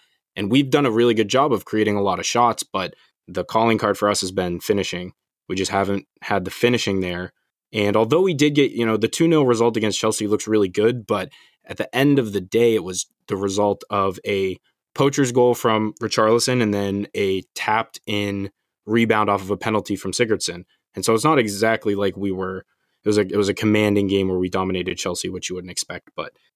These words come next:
I, I'm expecting both teams to come out and try to impose themselves on the other and to clash heads and, you know, maybe some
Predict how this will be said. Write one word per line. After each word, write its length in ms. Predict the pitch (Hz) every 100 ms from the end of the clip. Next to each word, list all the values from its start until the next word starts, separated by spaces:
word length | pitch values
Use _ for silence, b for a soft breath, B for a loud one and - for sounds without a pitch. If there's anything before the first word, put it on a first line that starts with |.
| _
I, 140 | - -
I'm 260 | - 113 123
expecting 600 | 123 - 127 127 117 87 _ _ _ -
both 240 | 120 120
teams 460 | - 117 117 117 -
to 100 | 107
come 220 | - 110
out 220 | 110 117
and 200 | 104 101
try 280 | 92 104 101
to 540 | 92 - 104 104 101 -
impose 420 | 113 110 - 113 110
themselves 440 | 113 - 110 104
on 140 | 101
the 80 | 98
other 400 | - 143 160 156 b b b b _
and 400 | 104 110 110 104
to 160 | - 104
clash 400 | - 107 110 110
heads 340 | 117 117 123
and, 320 | 107 98 92 85 -
you 100 | 101
know, 120 | 95
maybe 240 | 98 104
some 300 | 104 107 95